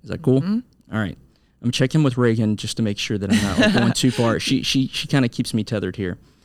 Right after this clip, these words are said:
Speaker 1: The, the idea with, with the academic intervention,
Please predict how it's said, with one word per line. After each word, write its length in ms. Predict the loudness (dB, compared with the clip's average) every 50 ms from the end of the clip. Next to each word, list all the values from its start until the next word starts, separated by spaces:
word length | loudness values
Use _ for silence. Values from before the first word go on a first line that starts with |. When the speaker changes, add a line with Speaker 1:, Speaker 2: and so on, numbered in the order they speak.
| _ _ _ _ _ _ _ _ _ _ _
Speaker 1:
The, 480 | -2 0 2 2 2 2 0 -4 -8 -12 -14 -10
the 200 | -8 -8 -6 -4
idea 440 | -2 -2 -2 -2 0 0 0 0 2
with, 260 | 2 0 0 0 -2
with 220 | -2 -2 -2 -2
the 160 | -2 -4 -4 -2
academic 500 | -4 -4 -4 -2 -2 -2 -2 -2 -2 -2
intervention, 640 | -4 -4 -2 -2 -4 -4 -6 -6 -6 -6 -6 -8